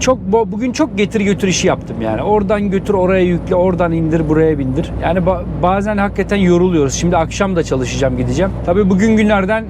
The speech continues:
cuma. Yani haftanın artık son günü diyebilirim. Artık eve gideceğim. Bu, bu hafta iki gün iznim var. Geçen Tirol'e gitmiştik. Şuraya da Y Y G yazdım.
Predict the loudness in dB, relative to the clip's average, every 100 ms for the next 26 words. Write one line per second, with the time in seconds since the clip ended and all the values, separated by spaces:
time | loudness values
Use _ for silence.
0 | -2 2 4 2 0 -2 -2 0 -2 0
1 | 0 0 0 -2 0 0 -2 -10 -2 0
2 | 2 2 2 2 2 2 0 -2 -6 -8
3 | -4 -2 -2 0 2 2 2 0 0 0
4 | 0 0 2 0 0 -2 -6 -2 0 2
5 | 2 0 0 0 -2 -4 0 2 2 0
6 | 0 2 2 -2 -4 -8 -6 -6 -6 -4
7 | 2 4 4 2 2 2 2 0 2 2
8 | 0 -4